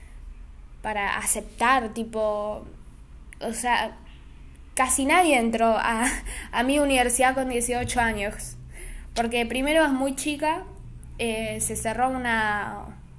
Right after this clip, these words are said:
una de las, de los lugares, entonces se redujo mucho el cupo y, y la mayoría, bueno, son más grandes o vienen de hacer teatro de muchísimos años.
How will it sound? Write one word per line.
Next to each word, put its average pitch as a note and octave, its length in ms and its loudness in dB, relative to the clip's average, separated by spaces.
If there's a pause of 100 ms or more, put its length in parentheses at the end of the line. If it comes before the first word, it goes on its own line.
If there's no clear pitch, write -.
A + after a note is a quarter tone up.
(240)
una A#3 320 0
de A3 80 -2
las, G3+ 680 -4 (320)
de G#3+ 100 -6
los G#3+ 140 0
lugares, B3+ 480 6
entonces A3+ 400 -4 (600)
se G#3 380 -4
redujo A3+ 500 0
mucho A#3+ 300 -4
el A#3 100 -4
cupo C4 500 0 (1300)
y, G3+ 840 -10 (880)
y G#3+ 140 -8
la G#3 120 0
mayoría, G#3+ 600 2
bueno, G#3 280 -4
son G3+ 200 -6
más G3+ 160 -6
grandes G#3 500 -4 (380)
o A3 120 -2
vienen B3+ 380 2
de A3 80 2
hacer A3+ 380 0
teatro A#3 600 0
de A3 180 -6
muchísimos A#3 1000 -4
años. A3+ 520 -6